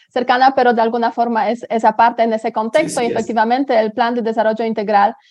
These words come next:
Speaker 1: una gran estrategia, este, yo revisé hace poquito esa estrategia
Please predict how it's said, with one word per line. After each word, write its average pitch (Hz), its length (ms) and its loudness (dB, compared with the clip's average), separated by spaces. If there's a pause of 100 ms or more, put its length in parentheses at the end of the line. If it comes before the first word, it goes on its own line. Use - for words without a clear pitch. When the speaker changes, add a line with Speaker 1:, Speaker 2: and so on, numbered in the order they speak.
(200)
Speaker 1:
una 233 300 0
gran 233 360 2
estrategia, 233 840 0 (120)
este, 208 560 0
yo 226 280 4
revisé 226 460 0
hace 226 280 2
poquito 220 480 -2
esa 214 220 4
estrategia 202 760 0